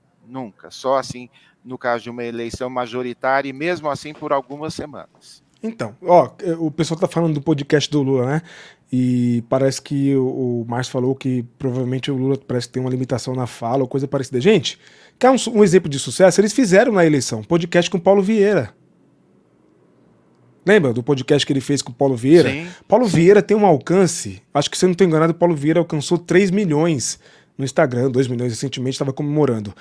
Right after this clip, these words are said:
Speaker 2: Paulo Vieira tem uma, tem um alcance, ele é engraçado. Sabe, com todo o respeito ao grande jornalista que tá lá fazendo podcast com o Lula, com todo o respeito a ele, a história dele, tem uma história enorme na televisão brasileira, no jornalismo brasileiro,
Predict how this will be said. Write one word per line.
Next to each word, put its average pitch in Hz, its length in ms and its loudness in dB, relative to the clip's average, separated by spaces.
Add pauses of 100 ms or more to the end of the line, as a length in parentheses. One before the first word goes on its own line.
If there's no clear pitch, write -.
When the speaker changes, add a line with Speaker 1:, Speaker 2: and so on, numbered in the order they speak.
(260)
Speaker 2:
Paulo 214 160 6
Vieira 208 220 6
tem 214 100 0
uma, 214 140 4
tem - 340 -4
um 202 40 4
alcance, 160 440 0
ele 170 80 6
é 180 40 6
engraçado. 147 880 0 (800)
Sabe, - 400 2
com 226 140 -2
todo 349 200 6
o - 20 8
respeito 196 400 6
ao 156 80 6
grande 151 440 6
jornalista 143 420 2
que - 80 -6
tá 135 80 -2
lá 131 140 2
fazendo 135 280 -4
podcast 123 480 -4
com - 120 -14
o 117 40 -6
Lula, 127 320 0 (380)
com - 80 -20
todo 381 160 4
o - 20 6
respeito 160 400 4
a 117 60 0
ele, 139 140 2
a - 20 0
história 143 380 2
dele, 123 300 0
tem 131 120 -2
uma 131 60 -2
história 139 260 0
enorme 127 480 0
na 117 260 -8
televisão 127 380 -4
brasileira, 127 520 0
no 120 60 -4
jornalismo 143 520 2
brasileiro, 135 440 0